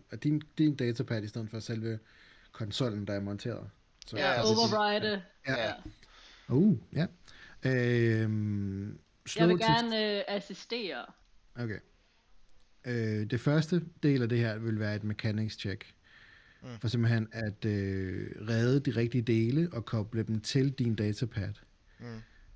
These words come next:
Speaker 1: Øhm, så mechanics check, difficulty to, med en sort terning for presset lige nu.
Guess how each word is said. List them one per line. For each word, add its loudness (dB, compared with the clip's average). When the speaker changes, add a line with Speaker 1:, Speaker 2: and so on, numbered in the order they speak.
Speaker 1:
Øhm, -6
så -8
mechanics 0
check, -4
difficulty -6
to, 0
med -2
en 4
sort 0
terning 0
for -4
presset -2
lige -4
nu. -4